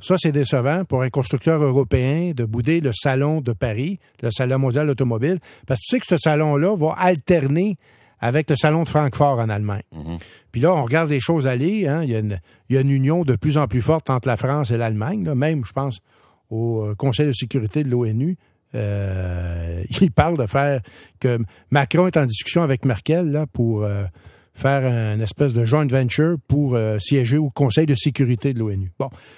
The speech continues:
Speaker 1: fin de parenthèse.
Speaker 2: Oui.
Speaker 1: Euh, cette année, encore une fois, c'est l'année des V U S.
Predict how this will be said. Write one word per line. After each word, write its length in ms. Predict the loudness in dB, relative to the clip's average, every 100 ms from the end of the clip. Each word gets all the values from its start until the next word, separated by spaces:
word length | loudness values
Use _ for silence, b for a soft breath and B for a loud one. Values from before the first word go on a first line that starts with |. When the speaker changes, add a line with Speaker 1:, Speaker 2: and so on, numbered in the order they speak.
| b _
Speaker 1:
fin 140 | -6 -4
de 40 |
parenthèse. 640 | -4 -6 -6 -2 -2 -2 -8 -10
Speaker 2:
Oui. 100 | -10 -10 -4
Speaker 1:
Euh, 460 | 2 2 2 0 -4 _ _
cette 260 | -2 4 4
année, 300 | 4 2 2
encore 260 | 2 4
une 120 | 2
fois, 400 | 2 0 0 -2 -6 _ _ _ _ _ _ _ _ _ -20
c'est 280 | -4 0 2
l'année 280 | 4 2 2
des 140 | 2
V 140 | 2
U 160 | 0 0
S. 320 | -2 -4 -6